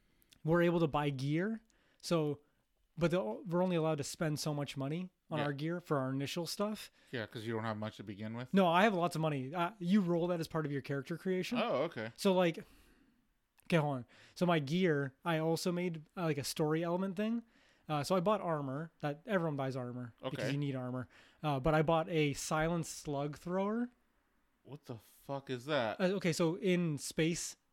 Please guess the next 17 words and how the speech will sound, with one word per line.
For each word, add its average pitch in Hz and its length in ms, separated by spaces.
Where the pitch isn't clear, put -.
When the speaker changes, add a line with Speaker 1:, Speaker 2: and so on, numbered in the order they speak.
Speaker 1:
you 156 100
have 127 240
pew 175 160
pew 165 240
lasers. 165 540
Speaker 2:
Yes. 127 360
Speaker 1:
Slug 180 360
throwers 175 380
fire 147 460
Speaker 2:
Like 143 100
physical 135 400
r-, 135 140
Speaker 1:
bullets. 143 300
Speaker 2:
projectiles? 156 600
Speaker 1:
Yeah. 113 240
Speaker 2:
Yeah, 120 60
okay. 113 300